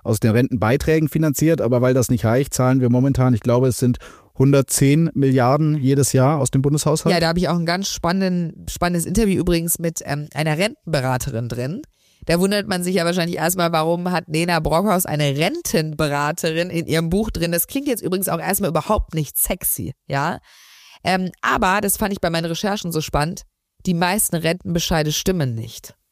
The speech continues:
Speaker 1: Okay.
Speaker 2: Also viele Rentenbescheide in unserem Land sind falsch.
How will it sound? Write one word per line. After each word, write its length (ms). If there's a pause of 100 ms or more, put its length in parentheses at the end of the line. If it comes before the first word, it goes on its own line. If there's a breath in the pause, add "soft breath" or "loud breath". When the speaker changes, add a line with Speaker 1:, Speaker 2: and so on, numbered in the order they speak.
(200)
Speaker 1:
Okay. 200
Speaker 2:
Also 160
viele 400
Rentenbescheide 580
in 60
unserem 220
Land 220
sind 160
falsch. 540